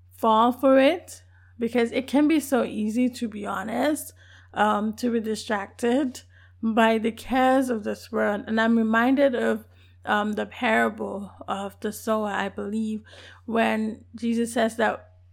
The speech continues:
one of these seeds, they fall on the ground, but they get choked up because of the cares of this world. And as a result, they do not grow, they do not produce the harvest that it should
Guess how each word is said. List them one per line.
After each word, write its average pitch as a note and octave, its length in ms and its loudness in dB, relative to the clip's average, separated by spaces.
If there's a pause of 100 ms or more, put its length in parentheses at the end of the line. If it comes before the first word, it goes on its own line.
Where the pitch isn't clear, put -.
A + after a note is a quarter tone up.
(180)
one A#3 440 0
of A#3 160 0
these A#3 200 -4
seeds, B3 520 0 (100)
they A3 160 -2
fall B3 480 2
on A#3+ 120 2
the G#2+ 100 -4
ground, A3 560 -2 (340)
but A3 140 0
they A3+ 100 0
get B3 300 2
choked A#3 540 -6
up G3 340 -4 (480)
because A3+ 420 -4
of G#3+ 120 -6
the G#3+ 100 -6
cares A3 440 -4
of G3 100 -12
this G#3 200 -10
world. G#3 200 -4
And G#3+ 160 -4
as G#3+ 140 -4
a G#3+ 60 -6
result, A#3 500 2 (300)
they B3+ 120 0
do C#4 120 -4
not C#4+ 240 2
grow, G#3+ 400 0
they G#3+ 140 -6
do B3+ 160 -4
not A#3+ 240 2
produce A3+ 460 -6
the G3+ 140 -8
harvest G3+ 440 -6
that G3 160 -6
it F#3+ 100 -8
should G3 280 -12